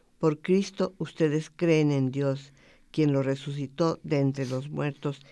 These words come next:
y lo llenó de gloria, a fin de que la fe de ustedes sea también esperanza de, en Dios".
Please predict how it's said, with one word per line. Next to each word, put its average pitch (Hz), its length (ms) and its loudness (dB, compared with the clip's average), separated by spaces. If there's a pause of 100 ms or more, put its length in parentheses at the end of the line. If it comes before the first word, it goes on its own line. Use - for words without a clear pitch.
(160)
y 151 100 -4
lo 143 120 0
llenó 147 380 0
de 147 140 -2
gloria, 139 520 -2 (300)
a 139 120 -4
fin 175 300 0
de 160 140 -2
que 143 120 -4
la 123 140 -2
fe 160 220 -2
de 151 180 0
ustedes 165 540 -2 (260)
sea 226 260 -2
también 160 600 2
esperanza 143 840 -2
de, 135 160 -2 (120)
en 139 200 2
Dios". 120 600 -6